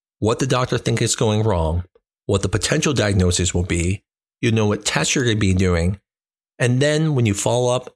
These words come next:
usually within a month, you'll be able to talk about those results and come up with a plan.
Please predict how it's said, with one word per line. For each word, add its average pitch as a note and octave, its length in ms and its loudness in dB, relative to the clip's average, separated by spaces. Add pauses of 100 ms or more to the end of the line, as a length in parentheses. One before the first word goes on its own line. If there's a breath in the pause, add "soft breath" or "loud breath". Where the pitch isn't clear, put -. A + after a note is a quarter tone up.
usually A#2+ 320 2
within A#2 380 0
a C3+ 40 0
month, F#2+ 380 0 (320)
you'll G#2+ 140 0
be G2+ 100 2
able G2 160 2
to G2 100 -2
talk A#2 340 -2
about B2 180 -2
those C3 160 0
results G#2 480 0 (320)
and G2+ 160 0
come F2+ 160 2
up F2+ 100 0
with F#2+ 100 -2
a G#2 40 -6
plan. D#2 440 -4